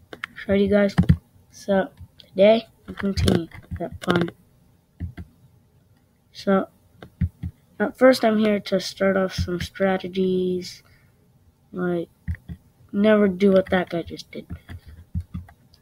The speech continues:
Like, don't go too far out. Go kinda far, and then just loop around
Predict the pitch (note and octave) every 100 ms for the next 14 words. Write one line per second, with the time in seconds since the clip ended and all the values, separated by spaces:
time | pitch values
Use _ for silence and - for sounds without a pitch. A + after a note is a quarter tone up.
0 | - - _ - G3 F3+ - _ - G#3
1 | A3+ - G#3 G3+ F#3+ - G#3 F#3+ G3 F#3+
2 | F#3 E3+ D#3 - _ _ _ _ _ _
3 | _ - _ - _ - G3+ G3 G3 F#3+
4 | F3+ - - - - - _ _ - -
5 | A3 A3+ A3 - - G#3+ G#3+ G#3+ G#3+ G#3
6 | - _ - - - F#3+ G3 F#3+ F#3 -
7 | G3+ G3+ G#3 G3 F#3 F3+ F3 E3+ E3+ E3